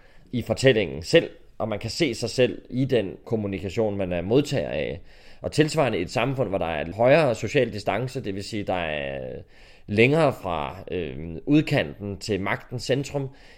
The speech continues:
jamen der vil du ofte ikke kunne se dig selv i, øh, myndighedernes anbefalinger, og du vil ofte ikke have et værdifællesskab. Simpelthen slet og ret. Du vil simpelthen ikke have et værdifællesskab med de myndighedspersoner,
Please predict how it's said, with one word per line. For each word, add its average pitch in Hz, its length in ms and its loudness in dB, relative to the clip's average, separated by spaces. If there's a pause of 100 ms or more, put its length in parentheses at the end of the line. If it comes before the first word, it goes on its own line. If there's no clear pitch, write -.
jamen 131 220 0
der 131 80 6
vil 135 140 2
du 131 80 0
ofte - 400 -4
ikke 127 100 -6
kunne 131 140 -6
se 123 260 -2
dig - 80 -4
selv - 260 -2 (400)
i, 131 340 0
øh, 113 160 2
myndighedernes 123 580 0
anbefalinger, 78 680 -6
og - 220 -8
du 131 60 -2
vil 123 120 0
ofte 139 380 0
ikke 135 300 -2
have 131 220 -2
et 202 120 -2
værdifællesskab. - 720 -4
Simpelthen 160 320 0
slet 156 200 4
og 156 80 0
ret. 135 200 -4 (200)
Du 131 40 -2
vil 123 120 -2
simpelthen 160 280 -2
ikke 127 120 -4
have 131 120 2
et 135 100 -2
værdifællesskab 98 840 -4 (300)
med 120 100 0
de 131 120 2
myndighedspersoner, 107 920 0